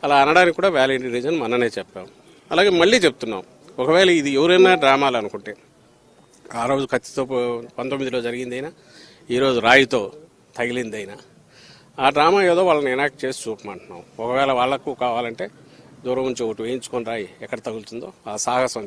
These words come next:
చేయమనండి. తలకాయ ఉండేవాడు ఎవడైనా డ్రామాలు వేసేవాడు అర్థం చేయించుకుంటాడా ఏమన్నా?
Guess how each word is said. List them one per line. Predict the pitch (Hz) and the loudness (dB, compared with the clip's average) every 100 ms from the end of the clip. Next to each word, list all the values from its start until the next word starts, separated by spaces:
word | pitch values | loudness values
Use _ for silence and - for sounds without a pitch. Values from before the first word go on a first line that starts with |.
| 110 | -12
చేయమనండి. | 107 107 101 123 - _ - _ - | -12 -12 -14 -16 -18 _ -20 _ -12
తలకాయ | 120 131 160 | -2 6 6
ఉండేవాడు | 156 151 143 | 6 4 2
ఎవడైనా | 131 139 143 143 123 | 0 0 0 -2 -2
డ్రామాలు | 120 127 135 127 | -2 -2 -2 -4
వేసేవాడు | 113 117 123 | -4 -4 -4
అర్థం | 107 123 | -6 -6
చేయించుకుంటాడా | 123 - 101 98 107 165 _ _ | -8 -8 -14 -14 -12 -14 _ _
ఏమన్నా? | 104 117 98 | -10 -10 -10